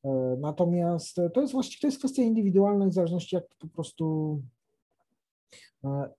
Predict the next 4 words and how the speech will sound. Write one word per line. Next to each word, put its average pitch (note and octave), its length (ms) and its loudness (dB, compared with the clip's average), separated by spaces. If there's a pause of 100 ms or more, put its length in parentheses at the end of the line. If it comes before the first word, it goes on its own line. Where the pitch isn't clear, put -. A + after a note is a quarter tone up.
będzie. C#3 440 -2 (800)
Dlatego G#3 400 4
tak G#3 160 0
samo, B2+ 480 -4